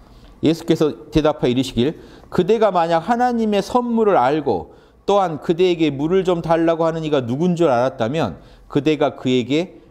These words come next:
영생을 구했을 것이다." 하나님의 선물이 영생입니다.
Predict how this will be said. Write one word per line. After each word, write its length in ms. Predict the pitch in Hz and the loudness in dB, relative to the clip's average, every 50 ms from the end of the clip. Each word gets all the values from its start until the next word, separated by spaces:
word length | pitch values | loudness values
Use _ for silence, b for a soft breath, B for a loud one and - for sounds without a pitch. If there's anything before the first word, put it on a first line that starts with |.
| B - 104 | B -2 0
영생을 560 | 120 127 131 131 - 120 107 110 107 107 - | 0 0 0 -4 -4 -4 -4 -4 -4 -6 -4
구했을 360 | - 110 104 101 - - 92 | -4 -4 -4 -2 -4 -8 -10
것이다." 400 | - - 85 - - - - - - - b b b b b b b | -8 -10 -10 -12 -12 -18 -20 -20 -20 -20 b b b b b b b
하나님의 480 | - 156 175 170 170 160 143 131 117 | -4 -2 0 0 0 0 0 0 -2
선물이 480 | - - 170 165 165 143 117 107 92 92 | 0 0 -2 -2 -2 -4 -4 -2 0 0
영생입니다. 680 | 104 113 127 117 - 107 90 80 76 73 71 69 71 | 0 0 -2 -4 -4 -6 -8 -8 -8 -10 -10 -10 -12